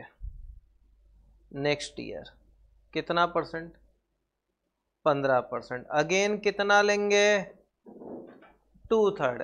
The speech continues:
एज्यूम करेंगे कि वो प्रोफेशनल यूज़ के लिए टू थर्ड ही करता था, तो दो लाख सत्तर हजार का पन्द्रह परसेंट करो भाई, सत्ताईस हजार ही आ रहा है शायद ये, देखो तो, तो बचेगा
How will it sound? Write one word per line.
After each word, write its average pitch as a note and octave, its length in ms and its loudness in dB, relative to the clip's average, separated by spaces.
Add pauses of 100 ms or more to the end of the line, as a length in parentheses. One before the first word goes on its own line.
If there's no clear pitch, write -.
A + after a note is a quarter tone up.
(100)
एज्यूम E3+ 380 -2
करेंगे F#3+ 420 0
कि G3+ 160 -4
वो F3+ 320 0
प्रोफेशनल D#3+ 580 -2
यूज़ D#3 200 -4
के D#3 100 -4
लिए F3 160 -2
टू G#3 260 -4
थर्ड D#3 160 4
ही F#3 120 0
करता C#3 400 2
था, - 180 -6 (680)
तो D3 60 0
दो E3 200 6
लाख G3+ 220 12
सत्तर G3+ 320 4
हजार F#3+ 260 8
का G3 140 6
पन्द्रह F#3+ 320 6
परसेंट G3 360 0
करो G3 240 4
भाई, F3+ 300 0 (440)
सत्ताईस E3+ 440 4
हजार F3+ 220 4
ही D3 80 2
आ B2+ 100 4
रहा A#2 100 0
है A2 60 -6
शायद G#2+ 260 -8
ये, - 160 -16 (1400)
देखो C#3+ 320 0
तो, E3 120 -6 (2250)
तो D3 100 2
बचेगा E3 500 6